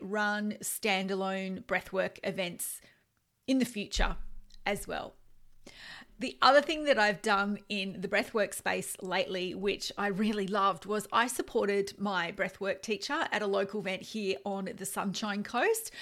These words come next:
So I got to witness her magic and I got to see, I don't know, I think it was like thirty, thirty-five people in this breathwork experience. So it was such an honor to support her at that event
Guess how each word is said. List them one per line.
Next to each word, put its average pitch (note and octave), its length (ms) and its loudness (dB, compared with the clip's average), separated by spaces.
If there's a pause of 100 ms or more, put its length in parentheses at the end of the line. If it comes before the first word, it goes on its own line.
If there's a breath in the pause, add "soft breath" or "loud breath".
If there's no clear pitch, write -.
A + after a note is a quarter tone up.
(140 loud breath)
So - 180 2
I A#3+ 60 6
got A3 180 0
to G#3+ 100 -4
witness G#3 380 -2
her C#4 180 2
magic B3+ 460 2
and A3+ 140 -4
I G#3 40 -4
got G3+ 180 -4
to A3 60 -6
see, G3 360 -2 (400 loud breath)
I D4+ 60 -6
don't G#4 100 -4
know, D#4+ 80 0
I B3 100 4
think D#4+ 140 -4
it G#4+ 60 0
was G4 100 -2
like G4 120 -8
thirty, G3+ 460 2
thirty-five G3 640 -4
people F#3+ 720 -6 (680 loud breath)
in A#3 360 6
this G#3 300 -2
breathwork G3 880 0
experience. F#3 840 -6
So B3+ 120 -4
it - 60 0
was B3+ 140 -2
such - 380 -2
an D4+ 160 -6
honor F#3 340 -4
to F#3 440 -2
support - 640 -2 (300 loud breath)
her F#3 440 -2 (300 loud breath)
at - 420 -2
that F#3 340 -2
event F3 520 -8